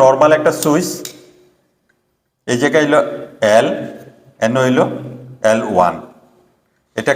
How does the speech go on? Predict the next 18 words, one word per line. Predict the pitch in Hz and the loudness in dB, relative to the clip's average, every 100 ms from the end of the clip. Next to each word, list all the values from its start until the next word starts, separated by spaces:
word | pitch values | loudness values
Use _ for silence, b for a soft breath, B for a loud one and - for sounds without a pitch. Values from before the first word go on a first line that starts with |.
| 160 | 2
কারেন্ট, | 160 180 294 - - - _ _ | 2 2 -2 -12 -20 -20 _ _
এটা | 131 147 | -4 0
হলো | 147 185 139 | 0 0 2
লাইটের | 120 113 - | 0 0 -6
থেকে | 117 117 | -2 -2
আইছে। | 110 156 208 175 | 0 -2 -2 2
গ্যাং | 202 202 | 2 2
সুইচটা | 180 - 180 | 0 2 2
দেখতেছেন, | 180 156 - 139 175 - 170 | 2 0 2 2 0 -2 -2
এইখানে | 190 196 190 202 - 127 | 0 2 4 2 0 -2
দুইটা | 160 - 160 - | 0 4 4 6
তার, | 135 92 71 - - - - - - - - - | 6 4 0 -10 -16 -20 -20 -20 -20 -20 -20 -6
এটার | 180 202 202 | 0 0 2
থেকে | 214 196 | 2 4
আবার | 185 185 151 | 4 4 4
টয়লেটের | 143 156 160 160 | 4 6 2 2
জন্য | 175 202 233 - - 117 | 2 2 0 -4 -8 0
লুপিং | 131 147 160 | 0 2 2